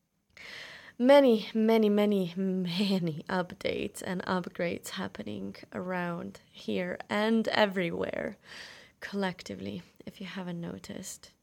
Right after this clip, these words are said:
And, oh, I would love to know what kind of upgrades are happening in your life for you. I can feel the field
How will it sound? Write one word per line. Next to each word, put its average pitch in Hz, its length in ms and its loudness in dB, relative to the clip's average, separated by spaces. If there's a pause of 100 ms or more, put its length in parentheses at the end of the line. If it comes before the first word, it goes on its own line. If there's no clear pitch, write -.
(540)
And, 185 640 -10 (800)
oh, 247 240 -2 (600)
I 226 260 -4
would 190 220 -4
love 202 420 -6
to - 120 -8
know 208 180 -6
what 220 180 -12
kind 226 200 -8
of 208 120 -10
upgrades 226 520 -6
are 220 80 -10
happening 220 520 -10
in 196 140 -8
your 214 260 -8
life 208 420 -12 (180)
for 202 100 -8
you. 214 680 -8 (880)
I 240 40 -20
can 233 180 -10
feel 220 640 -2
the 214 100 -10
field 196 800 -4